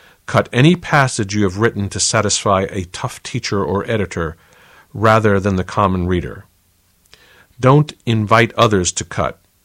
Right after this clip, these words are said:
You know the work better. Mark optional trims, then decide whether they should become actual cuts. And always remember the words of that funky British author Arthur Quiller Couch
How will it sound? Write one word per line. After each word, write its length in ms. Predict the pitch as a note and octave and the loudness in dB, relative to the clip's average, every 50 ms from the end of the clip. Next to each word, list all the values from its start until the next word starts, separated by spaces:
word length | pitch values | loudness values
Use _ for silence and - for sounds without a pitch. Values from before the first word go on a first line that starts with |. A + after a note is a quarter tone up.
| _ _ _ | _ _ _
You 260 | - G2+ A2+ C3+ C#3+ | -10 -2 0 2 4
know 180 | B2+ A#2 G#2 G2 | 4 4 4 4
the 120 | F#2 F#2+ | 2 0
work 260 | F2+ F#2 F2+ E2+ - | 0 0 -4 -4 -4
better. 380 | - G2 F2 E2 - - - - _ _ _ _ _ _ _ _ _ _ _ _ _ _ _ _ _ - _ _ - | -6 -6 -6 -6 -8 -12 -14 -18 _ _ _ _ _ _ _ _ _ _ _ _ _ _ _ _ _ -20 _ _ -4
Mark 500 | A2 A2+ B2+ C3+ C3 - - - - _ _ _ _ _ _ _ _ - | 2 6 6 6 6 4 0 -18 -20 _ _ _ _ _ _ _ _ 0
optional 520 | - A#2+ C3+ C3+ - - - A2 G#2 F#2 F#2 | 4 4 4 4 2 -2 -2 0 0 0 -2
trims, 580 | - - - A#2 G2 F2 D#2+ D#2+ E2 D#2+ - | -4 -4 -2 0 0 0 -2 -4 -4 -6 -6
then 220 | - - A2+ A2 G2+ | -2 0 0 0 0
decide 500 | G2 F2+ - - A#2 G#2 G2 F#2 F2+ F2 | 0 -2 0 2 4 4 4 4 2 0
whether 240 | F2 G2 F#2+ F#2+ | 0 -2 0 0
they 140 | F2+ F2+ F2+ | -2 -4 -4
should 180 | E2+ - F#2 E2 | -4 -6 -8 -8
become 500 | F2 E2+ - - G#2 F2+ F2 E2+ F2 - _ - | -10 -10 -8 -6 -6 -4 -4 -4 -6 -8 _ -8
actual 460 | F#2 F2+ F2 - - - F#2+ E2+ E2 | -8 -8 -6 -8 -10 -8 -6 -6 -8
cuts. 680 | - - - - - - - - - - - - - _ _ _ _ _ _ _ _ _ _ - | -8 -8 -6 -6 -6 -6 -6 -8 -6 -6 -6 -8 -12 _ _ _ _ _ _ _ _ _ _ -10
And 120 | - G#2 G#2 | -8 -6 0
always 720 | - A2+ A#2 A#2 A#2+ A#2+ A#2+ A#2 A2 G#2+ G#2+ G2 - - | 4 6 8 8 8 8 6 6 4 4 2 0 0 0
remember 400 | A2 G2+ G2+ A2 A2 G#2+ G2 G2+ | 2 2 4 4 4 4 2 2
the 100 | F#2+ G2 | 0 0
words 400 | F#2 F#2+ G2+ G2 F#2+ F#2 F2 - | 2 2 2 2 2 0 -2 -4
of 140 | G2 E2+ F2+ | -6 -6 -4
that 200 | F#2+ F#2 F2 - | -4 -6 -6 -6
funky 520 | - - - - - A#2+ G#2+ - - G2 | -10 -18 -6 0 2 2 2 2 -4 -6
British 360 | F2 E2 G#2 F#2+ G2 F2+ - - | -4 -2 -2 0 0 -2 -2 0
author 360 | F#2+ F2+ F2+ - G2+ F2+ F2+ | 0 0 0 -2 -4 -6 -4
Arthur 340 | F2+ G2 F#2+ F#2+ - F#2 E2+ | -2 0 0 0 0 -4 -6
Quiller 340 | - - - G#2 F#2+ E2+ | -6 -4 -2 -2 -2 -2
Couch 680 | E2 - - - E2 C#2+ C2 - - - - - - _ | -4 -6 -6 -6 -6 -6 -8 -12 -12 -12 -12 -12 -12 _